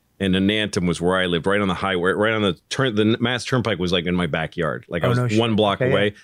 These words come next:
Speaker 1: So this is, <laughs> was in my life, my whole life.
Speaker 2: Wow.
Speaker 1: And I went to Newton North High School, which was, like, half technical high school.
Speaker 2: Right.
Speaker 1: And the Newton South, where Rogan went, Joe Rogan went there, was richer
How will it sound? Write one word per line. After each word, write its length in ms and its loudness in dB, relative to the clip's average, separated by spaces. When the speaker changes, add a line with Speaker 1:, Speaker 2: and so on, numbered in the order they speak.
Speaker 1:
So 60 -6
this 140 0
is, 100 -2
<laughs> 1160 -4
was 160 -6
in 120 0
my 140 0
life, 420 -2
my 200 -8
whole 160 -10
life. 300 -10
Speaker 2:
Wow. 400 -12
Speaker 1:
And 120 -2
I 80 -2
went 160 -2
to 60 -2
Newton 220 2
North 220 2
High 140 0
School, 220 -4
which 160 -2
was, 120 -4
like, 140 0
half 340 -2
technical 480 -4
high 120 0
school. 380 0
Speaker 2:
Right. 300 -2
Speaker 1:
And 160 2
the 40 2
Newton 280 4
South, 300 0
where 120 2
Rogan 360 2
went, 160 0
Joe 140 2
Rogan 280 4
went 140 0
there, 200 -4
was 300 0
richer 340 -6